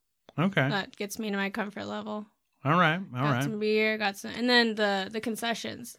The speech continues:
Speaker 2: is just
Speaker 1: So you park and then walk to a concession
Speaker 2: Yeah,
Speaker 1: spot?
Speaker 2: like, the
Speaker 1: Yep.
Speaker 2: concession thing is right in the middle, and it's
Speaker 1: Mm-hmm.
Speaker 2: huge. And like I said, they have these, like,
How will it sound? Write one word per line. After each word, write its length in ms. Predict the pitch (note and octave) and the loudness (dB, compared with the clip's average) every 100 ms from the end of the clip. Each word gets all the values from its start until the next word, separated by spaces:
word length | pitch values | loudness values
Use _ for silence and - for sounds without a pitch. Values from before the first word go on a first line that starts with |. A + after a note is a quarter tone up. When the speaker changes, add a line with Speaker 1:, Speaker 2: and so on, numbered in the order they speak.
| - | -8
Speaker 2:
is 200 | G#3 G#3+ | -6 -4
just 480 | G3+ F#3+ - - _ _ - | -4 -4 -10 -16 _ _ -6
Speaker 1:
So 100 | - | 6
you 100 | D3+ | 8
park 320 | C#3+ E3+ D3 | 10 10 10
and 80 | D3 | 6
then 140 | C#3+ B2+ | 4 4
walk 360 | B2 B2+ B2 | 4 4 2
to 180 | - C#3 | 0 0
a 40 | |
concession 300 | B2 B2 - | 0 -2 6
Speaker 2:
Yeah, 240 | A#3+ G3+ A3 | 8 8 4
Speaker 1:
spot? 140 | A#3+ | 2
Speaker 2:
like, 80 | - B3 | 2 2
the 60 | B3+ | 2
Speaker 1:
Yep. 60 | |
Speaker 2:
concession 360 | C4+ C4 C#4 B3 | 2 2 0 0
thing 160 | A3 G3+ | 0 -2
is 180 | F#3+ G3 | -4 -4
right 240 | G3+ F#3+ | -2 -2
in 120 | F#3 | -4
the 60 | F#3 | -6
middle, 400 | E3+ D3 C3+ - | -6 -6 -10 -4
and 100 | C#3+ | 2
it's 100 | A2+ B2+ | 2 2
Speaker 1:
Mm-hmm. 100 | A2+ | 0
Speaker 2:
huge. 640 | G3 F#3+ F#3 F#3 - - _ _ _ _ _ _ _ | 0 -2 -4 -8 -12 -18 _ _ _ _ _ _ _
And 180 | A3 G#3+ | -2 0
like 140 | G3+ G#3 | 0 0
I 80 | |
said, 240 | G#3 G#3+ G3+ | 0 0 0
they 60 | G#3 | 0
have 140 | G3 | -2
these, 180 | G#3 G3+ | -6 -8
like, 220 | G3 G3 | -10 -10